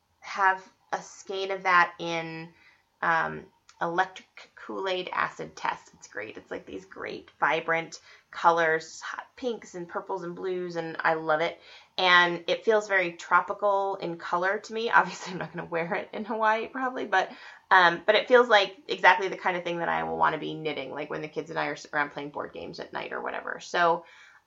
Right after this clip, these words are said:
I cast that on, and I got it started. I think it's gonna be a really fun knit. I like the, um, the way the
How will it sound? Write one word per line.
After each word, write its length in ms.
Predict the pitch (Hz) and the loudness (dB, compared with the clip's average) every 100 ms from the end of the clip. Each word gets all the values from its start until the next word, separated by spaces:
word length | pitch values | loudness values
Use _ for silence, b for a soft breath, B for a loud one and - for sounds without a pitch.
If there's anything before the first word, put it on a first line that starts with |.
| - | 8
I 500 | 196 208 220 220 220 | 10 10 8 4 0
cast 280 | 254 254 320 | 2 2 4
that 140 | 285 | 4
on, 400 | 269 262 262 269 - | 6 6 2 -2 -2
and 180 | 220 208 | 0 2
I 180 | 202 202 | 2 4
got 220 | 208 214 | 6 6
it 140 | - | 2
started. 340 | - 214 214 214 | 0 2 0 -4
I 140 | 185 | -10
think 200 | - 247 | -10 -8
it's 200 | 214 - | -8 -6
gonna 180 | 208 180 | -4 -4
be 160 | 180 | -2
a 80 | 170 | -2
really 640 | 165 180 208 208 185 180 180 _ | -4 -6 -2 -2 -2 -6 -10 _
fun 500 | 165 175 175 175 175 175 B B | 4 4 2 -2 -8 -12 B B
knit. 320 | 185 175 165 - | -6 0 0 2
I 140 | 165 175 | 0 0
like 460 | 180 185 208 - _ | 0 0 0 -6 _
the, 340 | 185 175 170 165 | -2 2 2 0
um, 420 | 170 165 156 156 - _ _ _ | 0 0 -2 -10 -18 _ _ _
the 80 | 190 | -10
way 260 | 185 190 | -4 -4
the 100 | 202 | -4